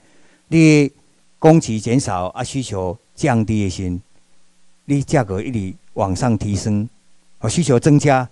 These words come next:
你都市化管理，所以都市房地产一直增加，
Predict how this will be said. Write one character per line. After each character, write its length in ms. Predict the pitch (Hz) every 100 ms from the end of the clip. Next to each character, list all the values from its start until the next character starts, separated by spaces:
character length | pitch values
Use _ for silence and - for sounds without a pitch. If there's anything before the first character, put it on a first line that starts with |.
| _ -
你 100 | 127
都 160 | 160
市 120 | 151
化 120 | 165 117
管 160 | 113
理， 160 | 110 101 - -
所 140 | -
以 40 | 151
都 160 | 180
市 140 | 160 185
房 140 | 139
地 80 | 160
产 180 | 120 117
一 80 | 123
直 100 | 98
增 200 | 110 107
加， 260 | 107 101